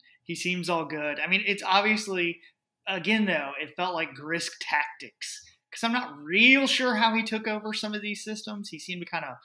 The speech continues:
weasel his way in and say some things were not true and throw some threats around, which, again, sounds awful familiar. Um, <laughs> with his,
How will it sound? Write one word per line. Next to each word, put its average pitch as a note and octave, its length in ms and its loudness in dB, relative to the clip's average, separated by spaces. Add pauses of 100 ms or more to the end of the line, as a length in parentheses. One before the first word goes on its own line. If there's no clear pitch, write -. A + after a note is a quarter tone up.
(340)
weasel E3+ 400 -2
his D#3 140 -2
way D#3+ 280 -2
in E3 440 -8
and C3 320 -10 (280)
say E3 300 -2
some D#3+ 220 -8
things D#3+ 320 -10
were D3+ 260 -10 (200)
not C#3+ 300 -6
true D#3 580 -6
and B2+ 300 -14 (800)
throw E3 300 -4
some D#3 240 -8
threats D#3 440 -6
around, D#3+ 540 -6
which, C3+ 200 -8
again, F#3 340 -6
sounds C3 320 -14 (160)
awful D3 340 -6
familiar. D3+ 640 -10 (380)
Um, C3+ 600 -4
<laughs> - 60 -12 (840)
with F3+ 160 2
his, E3+ 260 -4